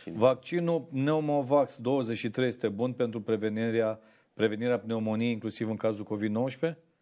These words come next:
Speaker 1: Da, dar n-are legătură cu infecția cu covid nouăsprezece. Pre-, previne pneumonia, se administrează la persoanele adulte, de obicei cu un alt vaccin, uh,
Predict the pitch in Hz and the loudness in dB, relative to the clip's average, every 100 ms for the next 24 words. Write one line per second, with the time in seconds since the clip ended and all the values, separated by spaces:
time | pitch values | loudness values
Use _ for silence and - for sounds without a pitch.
0 | _ _ _ _ _ _ _ 120 175 101 | _ _ _ _ _ _ _ -4 0 0
1 | 95 120 123 117 113 113 - 127 117 - | 0 0 0 -2 -4 -4 -4 -4 -6 -8
2 | 120 123 120 120 117 113 113 123 113 120 | -6 -4 -2 -2 -2 -4 -6 -8 -4 -6
3 | 120 120 123 131 - 107 85 85 78 - | -6 -8 -6 -6 -4 -4 -4 -6 -6 -8
4 | 101 - 104 101 95 - 101 92 98 95 | -8 -4 -2 -2 -4 -6 -8 -6 -6 -4
5 | 113 110 117 101 90 82 107 135 107 104 | -2 -4 -2 -4 -2 -4 -2 -2 -2 -4
6 | 95 113 98 98 92 90 92 95 110 110 | -8 -6 -6 -6 -6 -8 -6 -6 -4 -4
7 | 101 98 - 87 - 104 92 82 80 139 | 0 -2 -2 -6 -6 -6 -4 -6 -4 -6
8 | 139 123 - - - - _ - 120 117 | -2 -4 -4 -16 -20 -20 _ -2 0 0
9 | 110 139 127 - 127 127 127 131 107 98 | -2 -2 -2 -4 -4 -2 0 0 0 0
10 | 92 - - 113 110 | -2 -4 -8 -8 -8